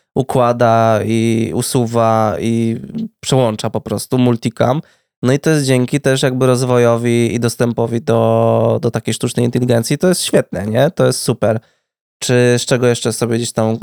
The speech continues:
pozwalam korzystać? No z GetCapsy. GetCapsy też to jest częściowo rozwój A I i w ogóle modelów, y, głosu i, i wychwytywania rozumienia mowy. Ym, no to, to są takie przykłady. No ich będzie się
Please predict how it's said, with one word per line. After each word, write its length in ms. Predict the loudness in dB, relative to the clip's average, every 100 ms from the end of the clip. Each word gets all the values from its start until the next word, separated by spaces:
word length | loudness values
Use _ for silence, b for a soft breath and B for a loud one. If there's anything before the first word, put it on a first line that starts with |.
| -6
pozwalam 440 | -4 0 0 0 0
korzystać? 440 | -2 -4 -2 0
No 120 | 0
z 40 | 0
GetCapsy. 520 | 0 0 -2 -2 -2
GetCapsy 440 | -2 0 -2 -2
też 180 | -2 -2
to 80 | -2
jest 120 | -2
częściowo 540 | -2 -2 0 -2 0 0
rozwój 400 | 0 0 -2 -2 -2 0 0 0
A 160 | 0
I 100 | 0
i 60 | -2
w 60 | 0
ogóle 240 | 2 2
modelów, 580 | 2 2 2 2 -2 -4 -2 0 0
y, 40 |
głosu 600 | 0 0 0 -2 0 0
i, 60 | 0 -2 -2
i 60 | -2
wychwytywania 760 | -4 -4 -4 -2 0 2 0 0
rozumienia 560 | -2 -2 0 0 2
mowy. 460 | 2 0 2 2 0 _ _ _ _ _ _ 0
Ym, 400 | 2 4 2 -4 -4
no 140 | -2
to, 120 | -2
to 120 | 0 2
są 160 | 2
takie 220 | 2 0
przykłady. 580 | -2 -4 0 2 2 2
No 120 | 0
ich 120 | 0 0
będzie 280 | 0 0
się 200 | 0 2